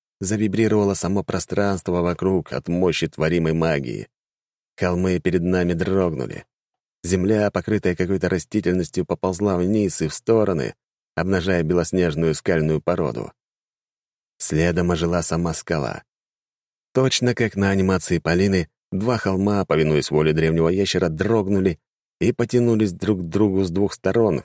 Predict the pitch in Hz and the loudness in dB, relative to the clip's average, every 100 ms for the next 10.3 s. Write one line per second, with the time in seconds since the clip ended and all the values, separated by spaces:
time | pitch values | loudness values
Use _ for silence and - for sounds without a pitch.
0 | _ - 76 73 76 73 - 90 104 117 | _ -4 -2 0 0 0 0 0 2 0
1 | 80 55 - _ _ - 117 101 104 101 | 0 -4 -8 _ _ -8 -4 0 2 4
2 | 90 90 78 82 85 76 76 87 80 73 | 4 2 0 2 2 2 2 2 2 0
3 | 87 78 71 80 - - - 80 - 55 | 0 -2 -2 -6 -4 -4 -4 -6 -4 -6
4 | _ _ _ _ _ _ _ _ _ _ | _ _ _ _ _ _ _ _ _ _
5 | _ _ _ _ _ _ - 69 73 76 | _ _ _ _ _ _ -6 -2 0 0
6 | 73 80 90 82 80 62 - - - 92 | 2 2 2 2 2 0 -6 -6 -2 0
7 | 98 87 - 92 87 85 92 87 65 52 | 0 0 0 0 0 0 0 0 -2 -8
8 | - _ _ _ - 117 113 104 117 104 | -12 _ _ _ -4 0 0 0 0 0
9 | 95 98 92 101 95 87 92 82 95 101 | 0 0 0 0 0 -2 -2 -2 0 0
10 | 67 52 50 | -2 -6 -12